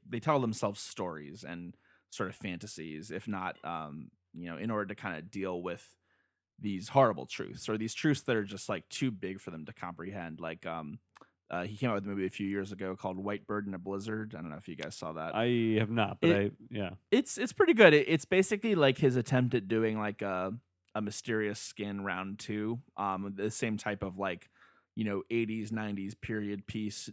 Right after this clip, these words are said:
Speaker 1: uh, d-, teen drama of, like, a teen finding out some horrible truth about their life and their family, and, and their family. Um, and in that, it's the same thing where she keeps on having this dream about, uh,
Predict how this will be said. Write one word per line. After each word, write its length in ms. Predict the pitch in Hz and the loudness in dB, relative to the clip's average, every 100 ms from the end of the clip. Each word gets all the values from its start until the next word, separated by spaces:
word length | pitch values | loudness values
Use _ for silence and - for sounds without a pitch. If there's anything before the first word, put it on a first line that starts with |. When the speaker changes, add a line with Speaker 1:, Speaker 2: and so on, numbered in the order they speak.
| - | -6
Speaker 1:
uh, 300 | 104 95 92 | -2 -2 -4
d-, 200 | 104 - _ _ _ - | -8 -18 _ _ _ -8
teen 340 | - 117 110 | 0 0 0
drama 420 | 107 110 104 104 104 | -2 -2 0 0 -2
of, 460 | 104 107 95 92 | -2 0 -2 -4
like, 140 | 95 95 | -6 -8
a 40 | |
teen 360 | 95 - 104 101 | -8 -4 -4 -2
finding 340 | - 101 95 | -2 -2 -2
out 180 | 98 90 _ _ _ _ | -6 -8 _ _ _ _
some 220 | - 113 | -4 -2
horrible 360 | 107 110 104 98 | 2 0 0 -4
truth 300 | - 107 104 | -4 -4 -4
about 280 | 98 98 | -4 -4
their 140 | 98 95 | -4 -4
life 340 | 90 98 110 | -2 -4 -6
and 80 | 95 | -8
their 100 | 90 | -8
family, 360 | - 98 95 90 | -8 -8 -8 -10
and, 220 | - 85 76 | -12 -12 -10
and 180 | 90 90 | -8 -8
their 120 | 80 | -10
family. 560 | 95 113 113 113 110 104 _ _ _ _ _ - | -6 -2 -2 0 -2 -4 _ _ _ _ _ -6
Um, 520 | 98 98 85 85 107 156 - - _ _ | -2 -2 -4 -8 -10 -14 -20 -20 _ _
and 480 | 107 104 95 95 - - | -6 -4 -4 -6 -10 -8
in 160 | 123 127 | -2 2
that, 240 | 120 113 | 2 2
it's 120 | 107 - | -2 -6
the 60 | |
same 240 | 104 113 104 | -6 -4 -4
thing 160 | 104 | -6
where 100 | 98 | -6
she 140 | 98 104 | -6 -6
keeps 240 | 110 104 | -6 -4
on 120 | 104 101 | -6 -4
having 320 | 104 95 95 | -6 -6 -8
this 180 | 98 - | -10 -12
dream 880 | 110 101 107 107 101 92 92 98 - | -10 -6 -4 -4 -6 -6 -8 -8 -6
about, 420 | 104 104 95 95 | -4 -2 -2 -4
uh, 260 | 87 90 | -4 -6